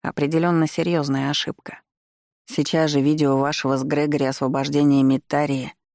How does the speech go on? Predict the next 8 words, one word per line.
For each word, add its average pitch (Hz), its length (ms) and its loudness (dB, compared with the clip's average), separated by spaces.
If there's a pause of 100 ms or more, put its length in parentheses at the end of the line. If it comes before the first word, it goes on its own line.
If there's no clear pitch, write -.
уже 147 220 -2
транслируется 147 840 -2
на 139 120 2
ведущих 147 440 0
каналах 139 460 -2
Федерации. - 760 -4 (760)
Теперь 170 420 2
вы — 165 340 0